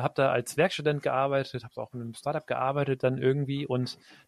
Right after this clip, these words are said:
dann kam ich irgendwie, äh, über Meet-, über ein Meetup, soweit, glaub ich noch, weiß ich, war das schon über zehn Jahre her, ich glaub, ein Meetup,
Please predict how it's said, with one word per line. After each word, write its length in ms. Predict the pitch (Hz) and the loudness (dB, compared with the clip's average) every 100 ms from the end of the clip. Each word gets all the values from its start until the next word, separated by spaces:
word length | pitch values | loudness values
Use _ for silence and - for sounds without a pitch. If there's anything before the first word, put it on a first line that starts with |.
| - | -2
dann 120 | 131 | 2
kam 220 | 139 170 | 2 2
ich 180 | 165 - | 0 -2
irgendwie, 480 | 147 156 151 147 139 | -4 -2 -2 -4 -2
äh, 240 | 135 135 | 0 -2
über 220 | 139 127 | 0 0
Meet-, 360 | 123 131 202 220 | 0 0 -2 -2
über 200 | 135 127 | -2 2
ein 80 | 123 | 2
Meetup, 360 | 143 - 123 - | 0 2 0 0
soweit, 320 | - 117 - | -2 -2 0
glaub 220 | 117 123 | 0 0
ich 120 | 147 | -2
noch, 240 | 190 220 _ | -4 -4 _
weiß 180 | 143 185 | -6 -6
ich, 160 | - _ | -10 _
war 80 | 143 | -12
das 60 | 147 | -10
schon 80 | 156 | -4
über 120 | 143 | -4
zehn 160 | - 143 | 0 2
Jahre 120 | 143 | 4
her, 100 | 165 | 2
ich 60 | - | 2
glaub, 140 | 131 | 0
ein 60 | 135 | 0
Meetup, 320 | 202 151 | 2 2